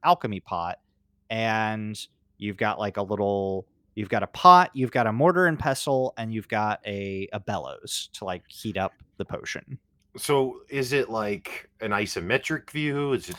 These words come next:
Speaker 2: like, a
Speaker 1: No, it's like
Speaker 2: top-down? Okay.
Speaker 1: a, it's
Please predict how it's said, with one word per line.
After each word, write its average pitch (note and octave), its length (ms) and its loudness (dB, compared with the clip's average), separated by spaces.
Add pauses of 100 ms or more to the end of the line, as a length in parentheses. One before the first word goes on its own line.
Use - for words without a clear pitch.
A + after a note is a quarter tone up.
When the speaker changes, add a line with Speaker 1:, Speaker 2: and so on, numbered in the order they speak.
Speaker 2:
like, F#2 140 -4
a - 20 4
Speaker 1:
No, G3 280 12
it's E3 240 6
like B3 100 4
Speaker 2:
top-down? A#3+ 360 4
Okay. E3+ 100 -2
Speaker 1:
a, - 60 -14 (600)
it's - 420 -4